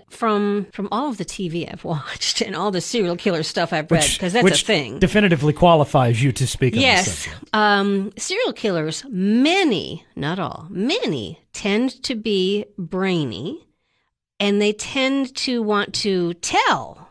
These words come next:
Speaker 1: They want to be known for their, for what they did.
Speaker 2: They're, they're
Speaker 1: They,
Speaker 2: proud
Speaker 1: they
Speaker 2: of what
Speaker 1: want
Speaker 2: they, yeah.
Speaker 1: notoriety.
Speaker 2: Yeah.
Speaker 1: And so he, Hannibal Lecter, he is explaining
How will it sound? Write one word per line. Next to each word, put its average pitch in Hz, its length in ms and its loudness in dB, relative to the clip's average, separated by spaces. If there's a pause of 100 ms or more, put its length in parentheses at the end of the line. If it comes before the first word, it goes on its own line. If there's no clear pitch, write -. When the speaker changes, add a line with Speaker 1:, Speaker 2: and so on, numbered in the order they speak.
Speaker 1:
They 196 140 -2
want 233 260 0
to 240 80 -4
be 214 140 0
known 214 560 2
for 180 220 -4
their, 165 280 0
for - 120 -10
what 175 240 -4
they 170 120 -2
did. 156 240 0
Speaker 2:
They're, 143 100 2
they're 170 180 4
Speaker 1:
They, 180 60 -2
Speaker 2:
proud 190 400 6
Speaker 1:
they 240 60 6
Speaker 2:
of 240 80 4
what 262 40 4
Speaker 1:
want 277 180 6
Speaker 2:
they, 240 100 4
yeah. 233 60 6
Speaker 1:
notoriety. 190 800 2
Speaker 2:
Yeah. 95 120 -8 (420)
Speaker 1:
And 226 300 2
so 214 540 0 (640)
he, 226 760 -2 (160)
Hannibal 170 420 -2
Lecter, 190 460 -4
he 262 340 -4
is 190 160 -2
explaining 208 920 -2